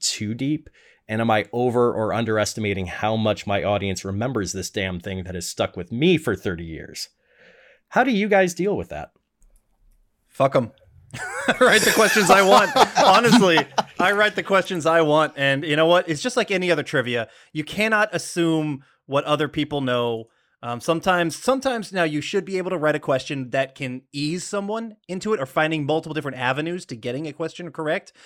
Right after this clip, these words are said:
Speaker 2: But sometimes trivia is just, do you know the fucking thing or not? And s-, and, uh, and when it comes to pop culture and nostalgia,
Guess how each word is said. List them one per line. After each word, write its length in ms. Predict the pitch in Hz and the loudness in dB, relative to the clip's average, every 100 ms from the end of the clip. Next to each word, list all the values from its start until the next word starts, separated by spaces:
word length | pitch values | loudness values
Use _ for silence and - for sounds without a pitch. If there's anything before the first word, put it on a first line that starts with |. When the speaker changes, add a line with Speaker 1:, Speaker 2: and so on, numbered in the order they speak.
| - - _ 123 | -20 -20 _ -2
Speaker 2:
But 200 | 151 - | -2 0
sometimes 680 | - 202 233 220 226 214 | -4 -2 -2 -2 -2 -2
trivia 360 | - 196 190 190 | -2 -2 0 0
is 200 | 160 135 | -2 -2
just, 260 | 147 131 123 | -2 -4 -4
do 100 | 156 | -2
you 160 | 160 | -2
know 300 | 139 131 151 | 0 2 2
the 100 | 131 | 0
fucking 360 | 123 147 135 127 | -2 -4 -4 -4
thing 160 | 131 | -4
or 80 | 120 | -2
not? 320 | 117 123 117 - - - _ | 0 0 -2 -10 -20 -20 _
And 160 | 135 | -8
s-, 80 | 135 | -4
and, 200 | 170 165 165 | -2 -2 0
uh, 140 | 185 | -2
and 360 | 156 160 156 151 | -2 -2 -4 -2
when 160 | 151 147 | 0 0
it 80 | |
comes 220 | 139 175 - | 0 -2 0
to 440 | 151 139 127 127 - - | -2 -2 -4 -8 -16 -4
pop 220 | 160 - | -2 0
culture 480 | 170 175 185 170 165 | -2 -2 -2 0 0
and 160 | 131 | -2
nostalgia, 580 | 123 - 139 147 180 175 | -4 0 0 2 -2 -4